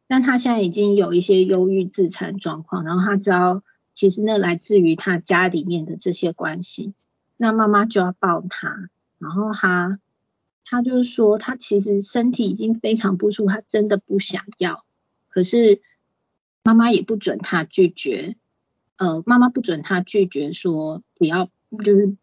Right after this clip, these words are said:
抱，不能抱这件事情，所以他就只能僵直站在那边让妈妈抱这样。可是他说他知道他的身体是非常非常不舒服的。嗯，那，那这个就有点比较像是，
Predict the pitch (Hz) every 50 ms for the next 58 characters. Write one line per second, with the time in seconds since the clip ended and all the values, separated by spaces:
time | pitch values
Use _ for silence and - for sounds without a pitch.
0 | _ _ 190 180 175 - - - _ - 240 202 170 185 - - 190 156 151 165
1 | - - 160 160 - 160 160 175 165 - - 185 170 190 - - - 190 220 -
2 | _ _ _ _ _ _ - - 240 254 262 247 240 226 - 190 165 165 165 165
3 | 165 - 196 180 185 202 196 - 156 139 - - 180 170 165 170 170 165 165 175
4 | 170 175 - 160 165 175 165 196 196 165 170 165 165 160 170 185 - _ - -
5 | - - _ _ - - - 226 226 - _ _ _ _ _ _ _ - 202 196
6 | - 196 202 208 240 226 226 226 220 226 214 202 185 - - 190 185 185 185 -
7 | - 185 170 170 165 - 175 160 160 - - 185 170 170 185 - 151 - - 170
8 | 170 - - 175 151 165 - - - - 196 - 180 180 - - - - - 170
9 | - - - 170 156 202 196 _ _ - 339 - _ _ _ - 190 _ _ _
10 | _ _ _ _ _ _ _ _ - 190 180 202 214 - _ _ _ _ _ _
11 | _ _ _ _ _ _ _ - 285 285 277 - _ _ _ - 320 330 302 -
12 | - 359 277 269 220 220 240 254 233 202 196 170 170 170 170 190 202 214 226 233
13 | 240 220 214 208 214 - 196 196 196 185 165 175